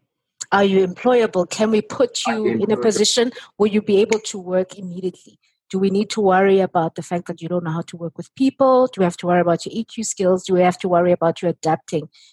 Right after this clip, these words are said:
Speaker 1: in these agile work environments? So can you share with us, when you were an intern, uh, uh, uh, what is it, a candidate attorney, what are some of the challenges you found yourself, you know, perhaps, you know, maybe a low light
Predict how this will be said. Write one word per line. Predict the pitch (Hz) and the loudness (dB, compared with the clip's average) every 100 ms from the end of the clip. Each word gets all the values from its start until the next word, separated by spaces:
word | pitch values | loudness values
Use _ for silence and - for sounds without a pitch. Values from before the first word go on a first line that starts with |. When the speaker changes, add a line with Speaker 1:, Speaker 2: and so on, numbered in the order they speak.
| _ | _
Speaker 1:
in | 170 170 | -8 -6
these | 165 165 - | -4 -6 -2
agile | 165 - 165 | -2 0 -2
work | 151 156 - | -2 -6 -8
environments? | 165 151 160 147 120 - - - - | -8 -2 -2 -2 -8 -14 -18 -14 -4
So | - | 0
can | 330 | 2
you | 320 | 2
share | - 339 | 2 2
with | 339 - | 0 0
us, | 202 190 - | 0 0 0
when | 214 202 | 0 2
you | 196 240 | 2 2
were | 269 | 4
an | 240 202 | 2 0
intern, | 202 208 - 180 147 156 | -2 -2 0 0 0 -2
uh, | - 151 151 151 - | -8 -8 -6 -8 -10
uh, | 156 | -14
uh, | 151 131 | -14 -8
what | 190 | 0
is | 226 | 2
it, | 208 | 2
a | |
candidate | - 220 196 - - | -2 -2 -4 -4 -10
attorney, | 147 - - 196 180 - - - - - _ _ _ | -10 -10 -2 2 2 -2 -16 -20 -20 -20 _ _ _
what | 359 | 2
are | 415 | 2
some | - | 2
of | 302 247 | 0 0
the | 220 | 0
challenges | 226 220 214 190 175 175 - | 0 2 2 0 -2 -4 -10
you | 170 170 165 | -12 -12 -12
found | - 185 180 | -2 0 0
yourself, | 175 - 160 160 - | -2 -4 -4 -6 -12
you | - - | -18 -18
know, | - - _ _ - | -18 -20 _ _ -2
perhaps, | 185 160 - - - | 0 0 -6 -16 -16
you | _ | _
know, | - _ _ | -20 _ _
maybe | 226 254 | 0 2
a | 240 | 4
low | 202 196 | 4 4
light | 185 160 139 - | 4 2 0 -4